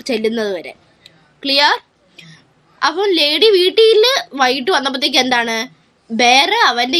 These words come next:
യൂഷ്വൽ പ്ലേസിൽ, അവൻ എപ്പോഴും ഇരിക്കുന്ന ആ സ്ഥലത്ത് ചെയിനിൽ അങ്ങനെ ഇരിക്കുകയാണ്. അവൻ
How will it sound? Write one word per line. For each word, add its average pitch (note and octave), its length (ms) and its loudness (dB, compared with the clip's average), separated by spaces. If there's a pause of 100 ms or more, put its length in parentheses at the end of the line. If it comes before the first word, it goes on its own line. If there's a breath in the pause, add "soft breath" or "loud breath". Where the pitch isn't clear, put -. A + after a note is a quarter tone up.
യൂഷ്വൽ D#4 480 0
പ്ലേസിൽ, G3 460 -6
അവൻ A#3+ 120 -4
എപ്പോഴും C#4+ 320 -6
ഇരിക്കുന്ന C4 320 -6
ആ D#4 180 0
സ്ഥലത്ത് A3 340 -4 (120)
ചെയിനിൽ A#3 440 -2
അങ്ങനെ B3 260 -6
ഇരിക്കുകയാണ്. G#3 400 -4 (2500 soft breath)
അവൻ B3+ 140 -4